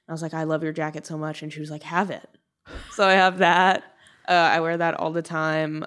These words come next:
Harry's jeans. I love my Blundstones. Todd's, like, little old lady church shoes that I love. Always a big pair of sunglasses. And then four hundred of the same black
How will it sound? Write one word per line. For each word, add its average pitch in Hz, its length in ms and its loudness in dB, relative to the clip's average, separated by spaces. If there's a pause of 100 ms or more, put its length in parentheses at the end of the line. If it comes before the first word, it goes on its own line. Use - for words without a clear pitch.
Harry's 170 400 0
jeans. 160 720 -6 (500)
I 170 60 -2
love 170 200 2
my 170 140 0
Blundstones. 156 1200 -6 (280)
Todd's, 160 840 -4 (160)
like, 160 200 -10
little 160 480 -6
old 165 180 -2
lady 156 220 -2
church 147 300 -8
shoes 156 300 -8
that 151 80 -10
I 151 120 -6
love. 147 460 -6 (680)
Always 180 300 4
a 185 40 0
big 175 260 -2
pair 180 160 -2
of 170 80 -2
sunglasses. 175 1300 -2 (220)
And 170 180 0
then 170 400 -2 (280)
four 160 480 -2
hundred 160 500 -2
of 160 140 -6
the 160 100 -4
same 151 500 -6
black 139 460 -4